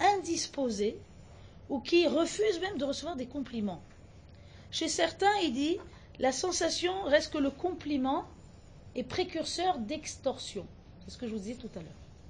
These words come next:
Certains qui ont été habitués dans un système comme ça, quand ils entendent un compliment, ils sont tout de suite une, euh, rema, ils appellent ça chez les tribus, euh. Pourquoi ils ressentent comme ça ?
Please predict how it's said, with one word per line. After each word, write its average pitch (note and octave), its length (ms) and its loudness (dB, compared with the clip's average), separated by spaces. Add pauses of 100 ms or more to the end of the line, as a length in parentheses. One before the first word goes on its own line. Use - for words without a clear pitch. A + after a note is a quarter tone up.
(800)
Certains E4+ 360 4
qui E4 120 2
ont - 20 8
été C#4+ 160 6
habitués A#3+ 400 2
dans C4 200 2
un A3+ 40 2
système B3 380 -2
comme F#3+ 180 -4
ça, - 280 -10 (460)
quand F#4+ 120 -2
ils D#4 160 2
entendent D#4+ 280 0
un B3 60 2
compliment, A3 540 -2
ils D4 120 -4
sont - 140 -4
tout - 180 0
de G4+ 60 -2
suite F#4 300 -4
une, B3+ 180 -4
euh, A3 160 -4 (800)
rema, B3 340 2
ils F#3 120 -4
appellent E3+ 200 -8
ça F#3 180 -8
chez F3+ 180 -8
les F3+ 240 -8 (300)
tribus, F#3+ 440 -8
euh. - 880 -14 (640)
Pourquoi D#4+ 300 2
ils F#4 60 2
ressentent E4 280 -2
comme A#3+ 160 -2
ça ? C4 260 -2